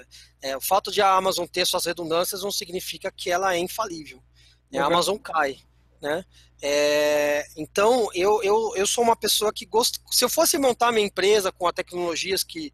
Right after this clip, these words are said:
Speaker 1: é, dos meus sonhos, né, em relação à Amazon, eu usaria, em relação à, à cloud, eu usaria, por exemplo, dois tipos de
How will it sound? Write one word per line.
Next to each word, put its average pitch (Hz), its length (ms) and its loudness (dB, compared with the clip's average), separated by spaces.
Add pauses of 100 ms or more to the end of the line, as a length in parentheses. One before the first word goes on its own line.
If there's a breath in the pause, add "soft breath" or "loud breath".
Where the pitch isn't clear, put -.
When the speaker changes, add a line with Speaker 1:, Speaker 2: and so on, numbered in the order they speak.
(460 loud breath)
Speaker 1:
é, 147 180 -8
dos 160 200 -8
meus 202 200 4
sonhos, 190 480 2
né, 185 200 0
em 151 140 -6
relação 214 560 2
à 190 120 6
Amazon, 214 300 0
eu 214 40 0
usaria, 196 540 0
em - 400 -8
relação 190 400 2
à, 160 140 2
à 160 40 -2
cloud, 180 320 2
eu 202 80 0
usaria, 196 400 0
por 175 120 -10
exemplo, 180 300 -6
dois 214 220 2
tipos 226 320 -2
de 202 180 -10